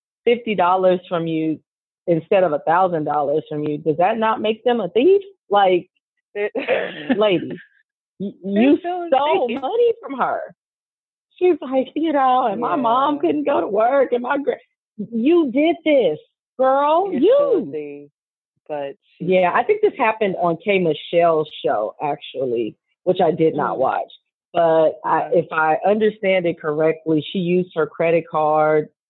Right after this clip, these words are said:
Speaker 1: for Uber or food, I don't know, something.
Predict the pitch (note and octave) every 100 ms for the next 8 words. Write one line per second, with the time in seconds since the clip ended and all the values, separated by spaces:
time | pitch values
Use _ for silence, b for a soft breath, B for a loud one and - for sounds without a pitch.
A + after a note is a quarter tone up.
0 | _ _ _ E3+ D#3 - F3 C#4 F#4 G4
1 | G4 G4 E4+ F3 E3+ E3 D#3+ - - C4+
2 | F#4 G4+ F#4+ A3+ B3+ F3 D#3 A#2+ A#2+ -
3 | D4 A#3 D#3 D3 D3